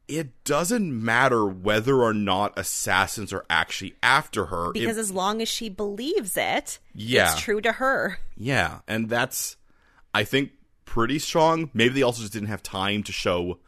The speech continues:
Speaker 2: Us assassins.
Speaker 1: Or, like, like, yeah, like, someone wa-, like, you know, a guy walking towards her and he's drawing a gun, and then people get in the way and he has to, like, hide the gun again.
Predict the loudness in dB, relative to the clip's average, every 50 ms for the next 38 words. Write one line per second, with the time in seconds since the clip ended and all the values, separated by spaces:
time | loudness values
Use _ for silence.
0 | _ _ -6 -6 -6 -4 -4 -4 -2 0 0 0 0 0 -2 -4 -4 -4 -2 -2
1 | -2 -2 0 2 2 2 0 -2 -4 -2 0 0 2 0 0 -2 0 0 2 2
2 | 0 0 2 2 2 2 2 0 -4 -2 -4 -6 -4 0 2 2 2 2 2 0
3 | 0 -2 -4 -8 -8 -6 -6 -4 -4 -4 -4 -4 -4 -6 -4 -6 -8 -6 -4 -2
4 | -2 -2 -2 -6 -8 -8 -6 -6 -6 -6 -6 -8 -10 -12 -8 -6 -4 -4 -2 0
5 | 0 0 0 0 -2 -4 -4 -4 -2 -2 -2 -2 -4 -6 -6 -8 -8 -8 -10 -12
6 | -12 -10 -6 -4 -4 -4 -4 -6 -6 -6 -4 -4 -4 -6 -6 -8 -8 -8 -8 -10
7 | -10 -12 -14